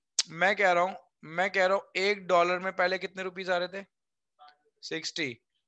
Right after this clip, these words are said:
और आज एक dollar कितने में ट्रेड हो रहा है? सेवेंटी में। कितने में? सेवेंटी में। अब मुझे बताओ क्या एफ़ईआर foreign exchange rate बढ़ गया है ना? बताओ demand पे क्या effect पड़ेगा? देखो अब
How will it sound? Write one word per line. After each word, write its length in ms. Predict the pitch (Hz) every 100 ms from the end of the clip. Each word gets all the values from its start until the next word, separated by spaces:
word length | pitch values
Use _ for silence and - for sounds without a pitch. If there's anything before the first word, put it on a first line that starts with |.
| _
और 260 | 156 170 - 170
आज 520 | 170 185 208 185 - _ _ _ -
एक 320 | 180 202 202
dollar 260 | 175 175 190
कितने 280 | 190 - 190
में 100 | 196
ट्रेड 280 | 190 190 190
हो 60 |
रहा 100 | 196
है? 100 | 208 214 _ _ _ _ _ _ _
सेवेंटी 640 | - - 160 160 160 156 143
में। 120 | 127
कितने 280 | 147 147 180
में? 200 | 214 285 _ _ _ -
सेवेंटी 600 | - 175 160 160 160 165
में। 140 | 127 113 _ _ _ -
अब 60 |
मुझे 220 | 175 190 208
बताओ 300 | 196 196 202
क्या 180 | 214 208 - _ 170
एफ़ईआर 800 | 185 - - 202 - 170 180 190
foreign 360 | - 170 185
exchange 340 | 190 - 185 185
rate 140 | 196
बढ़ 140 | 175 185
गया 160 | 208 220 151 _ _ _
है 120 | - 165
ना? 120 | 208 _ _ - _ _ 151
बताओ 160 | 185
demand 360 | 196 180 175 180
पे 80 | 185
क्या 140 | 180
effect 260 | 170 160 -
पड़ेगा? 320 | 151 139 123 113 _ _ _ -
देखो 160 | 175 185 160 _ -
अब 100 | 151